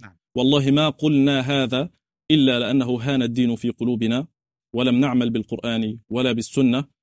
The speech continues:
Speaker 2: وما هان الدين في قلوبنا إلا لابتعادنا عن تعليم القرآن.
Speaker 1: صحيح.
Speaker 2: فوالله لو رجعنا لتعاليم القرآن لكنا أول الناس نأخذ بسنة النبي صلى الله عليه وسلم.
Speaker 1: جزاك الله
Speaker 2: ولو
Speaker 1: خير.
Speaker 2: رجعنا لتعاليم القرآن لما أخذنا بكلام هؤلاء أبدا.
Speaker 1: صحيح.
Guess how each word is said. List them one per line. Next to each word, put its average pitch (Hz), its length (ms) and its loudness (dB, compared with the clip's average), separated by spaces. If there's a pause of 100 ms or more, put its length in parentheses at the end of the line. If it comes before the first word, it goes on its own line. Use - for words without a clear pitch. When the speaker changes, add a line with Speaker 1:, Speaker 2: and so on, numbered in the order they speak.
(120)
Speaker 2:
وما 135 340 0
هان 151 80 0
الدين 135 320 0
في 135 120 -6
قلوبنا 139 440 0
إلا 139 360 0
لابتعادنا 131 600 -2
عن 117 140 -4
تعليم 120 300 0
القرآن. 101 440 -8 (300)
Speaker 1:
صحيح. 101 180 -20
Speaker 2:
فوالله 131 360 2
لو 131 220 2
رجعنا 143 280 2
لتعاليم 131 500 0
القرآن 135 320 -4
لكنا 135 500 0
أول 127 460 0
الناس 131 360 0
نأخذ 131 380 -2
بسنة 123 400 -2
النبي 120 240 -2
صلى 107 220 -6
الله 107 220 -4
عليه 104 120 -2
وسلم. 95 260 -10 (480)
Speaker 1:
جزاك 101 140 -12
الله 117 120 -4
Speaker 2:
ولو 135 120 0
Speaker 1:
خير. 131 80 2
Speaker 2:
رجعنا 143 280 2
لتعاليم 139 420 2
القرآن 147 480 -2 (220)
لما 131 300 0
أخذنا 120 340 -4
بكلام 123 380 -2
هؤلاء 120 560 -4
أبدا. 160 260 2
Speaker 1:
صحيح. 131 320 -2